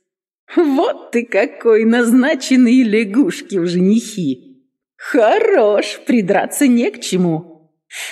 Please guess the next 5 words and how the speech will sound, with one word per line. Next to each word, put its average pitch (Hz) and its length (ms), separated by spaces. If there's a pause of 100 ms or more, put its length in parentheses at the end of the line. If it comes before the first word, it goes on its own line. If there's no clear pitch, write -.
Ну 554 320
что - 340
ж, - 240
стрелу 339 580
вытаскивай, 226 840